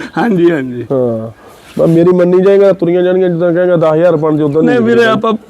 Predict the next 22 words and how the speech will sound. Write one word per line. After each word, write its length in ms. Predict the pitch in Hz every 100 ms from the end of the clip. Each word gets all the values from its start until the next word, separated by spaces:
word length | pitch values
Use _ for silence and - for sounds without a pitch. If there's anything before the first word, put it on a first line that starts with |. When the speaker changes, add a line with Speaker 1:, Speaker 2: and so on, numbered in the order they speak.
| - -
Speaker 1:
ਪਸ਼ੂ 280 | 170 208
ਸਾਫ਼ 320 | 175 180 143 156
ਲਈਦਾ, 360 | 165 160 156
ਤੈਨੂੰ 280 | 156 143 139
ਪਤਾ। 240 | 127 123
Speaker 2:
ਹੂੰ, 360 | 120 127 113 113 131
ਆਪਾਂ 200 | 143 -
ਤਾਂ 100 | 175
ਦੋ 180 | 160 170
ਤਿੰਨ 240 | 156 160 165
ਹਜ਼ਾਰ 220 | 170 151
ਵਾਲੇ 220 | 131 135
ਆ, 40 |
ਵੀ 100 | 156
ਦੋ 180 | 147 151
ਤਿੰਨ 220 | 143 151
ਹਜ਼ਾਰ 200 | 151 165
ਬਣਾਈ 280 | 135 131 123
ਜਾਊਂਗਾ, 400 | 131 160 170 160 160 - - - -
ਬਾਹਲਾ 280 | 127 156 175
ਨਹੀਂ 120 | 135
ਭਰਾਵਾ, 400 | 131 139 127 120